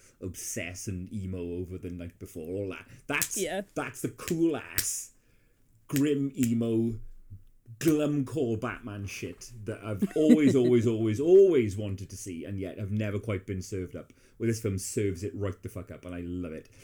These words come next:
Speaker 1: Um, I, I love the fact that it completely, you know,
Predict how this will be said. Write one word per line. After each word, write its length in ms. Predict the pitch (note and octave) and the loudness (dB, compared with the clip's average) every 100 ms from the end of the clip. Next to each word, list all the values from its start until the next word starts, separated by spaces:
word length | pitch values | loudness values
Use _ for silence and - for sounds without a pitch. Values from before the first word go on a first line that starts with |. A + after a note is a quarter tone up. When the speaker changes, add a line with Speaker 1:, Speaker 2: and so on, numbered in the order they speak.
| - - - | -20 -18 -2
Speaker 1:
Um, 360 | B2 B2 A#2+ - _ _ _ _ _ _ _ - | 0 2 0 -6 _ _ _ _ _ _ _ 0
I, 160 | B2+ B2 | 2 2
I 120 | B2 | 0
love 240 | A#2 A2+ G2 | 2 0 0
the 60 | A2 | -4
fact 260 | A#2+ A#2 | -4 -4
that 100 | A#2 | -4
it 120 | A2+ - | -2 0
completely, 520 | A2+ - B2+ B2+ A#2 | 0 0 0 -2 -2
you 80 | E3 | -2
know, 140 | G#2+ | -2